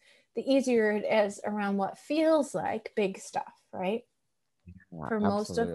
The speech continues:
Speaker 1: the
Speaker 2: absolutely.
Speaker 1: people listening, abortion feels bigger. Well, that's bigger than saying the wrong thing about breastfeeding.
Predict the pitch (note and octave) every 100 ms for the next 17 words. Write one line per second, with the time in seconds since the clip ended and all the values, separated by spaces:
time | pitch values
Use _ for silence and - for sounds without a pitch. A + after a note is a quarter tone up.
0 | D3+ - - G#3+ G3+ A3+ G#3 E3+ - G3
1 | G3 G3+ G#3+ - - - - _ _ -
2 | G3 F#3+ F#3 G#3 G3+ G3+ - A3+ G#3 G3
3 | G3 F3+ - G#3+ F#3+ G#2+ - _ G#3 G#3
4 | G#3+ A#3+ - G#3+ G3+ F#3+ - G3 F#3+ -
5 | G3 F#3 F#3 F3+ F3+ E3+ F#3+ F3 F3+ F3
6 | - - - - - - G3+